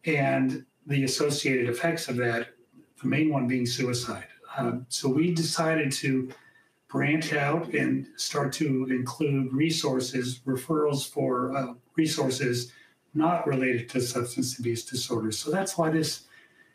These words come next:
information today is, is really bringing this all together into one package.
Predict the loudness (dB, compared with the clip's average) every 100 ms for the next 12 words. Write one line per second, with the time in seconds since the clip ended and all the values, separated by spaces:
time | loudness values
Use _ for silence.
0 | _ -2 0 2 2 2 0 0 2 2
1 | 2 0 -4 -2 0 2 2 4 4 2
2 | 0 0 2 2 2 0 0 -4 -2 0
3 | 0 -2 0 0 0 0 0 -2 -2 -4
4 | -6 -6 -12 -14 -16